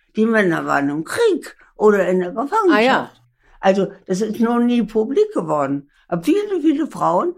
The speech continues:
Speaker 1: haben das Unternehmen als Boss weitergeführt. Handwerksbetrieb, weiß ich, Handelsfirmen und so weiter. Sogar ein Krankenhaus habe ich selber
Speaker 2: Ja.
Speaker 1: miterlebt.
Speaker 2: Also wie so häufig,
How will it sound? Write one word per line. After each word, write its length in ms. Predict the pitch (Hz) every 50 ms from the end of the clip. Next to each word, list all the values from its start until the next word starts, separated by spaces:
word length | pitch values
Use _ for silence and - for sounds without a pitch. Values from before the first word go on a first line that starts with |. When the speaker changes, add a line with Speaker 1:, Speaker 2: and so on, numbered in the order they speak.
| - _ _
Speaker 1:
haben 220 | - 190 202 214 208
das 120 | 196 185
Unternehmen 720 | 196 202 190 185 180 170 165 170 175 196 247 339 349 - - _ _
als 300 | - - 185 175 175 -
Boss 300 | - 196 196 196 - -
weitergeführt. 800 | - 311 415 415 415 311 214 151 123 - 143 143 - - - _ _ _ _ _ -
Handwerksbetrieb, 1120 | - 226 262 262 247 - 233 233 214 190 185 - 202 196 196 196 185 196 202 202 202 - - - - - -
weiß 380 | - 185 196 202 208 196 -
ich, 200 | - 208 196 -
Handelsfirmen 1120 | - 143 165 185 202 196 185 180 170 - - _ _ _ _ _ - 175 175 175 175 175
und 120 | 185 190 170
so 100 | 156 143
weiter. 400 | 131 120 123 123 - - - - _ _ _ _ _ _ _ _ _ _ _
Sogar 300 | - - 180 196 233 202
ein 220 | 214 220 214 214 214
Krankenhaus 840 | - - - 285 302 294 190 165 156 143 131 123 120 127 - - - _ _ _ _ -
habe 220 | 170 170 190 190
ich 80 | 180 180
selber 300 | - 202 214 202 180 165
Speaker 2:
Ja. 80 | 165
Speaker 1:
miterlebt. 680 | 170 170 165 165 147 147 143 139 135 123 - _ _ _ _ _ _ _ _ _ _ _ _ _ _ _ _ -
Speaker 2:
Also 320 | 214 226 220 226 247 202
wie 100 | 240 277
so 220 | 254 277 262 233
häufig, 680 | 226 226 240 285 277 - - 320 330 359 - - - -